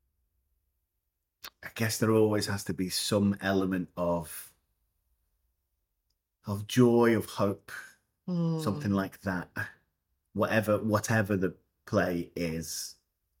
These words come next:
Speaker 1: I need to be able to feel that there is an element of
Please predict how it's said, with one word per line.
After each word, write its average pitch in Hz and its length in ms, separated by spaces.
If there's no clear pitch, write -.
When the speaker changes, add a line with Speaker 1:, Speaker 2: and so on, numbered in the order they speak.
Speaker 1:
I 95 240
need 92 220
to - 80
be 85 160
able 85 220
to - 120
feel 78 640
that 87 240
there 92 140
is 85 160
an 82 160
element 82 460
of - 480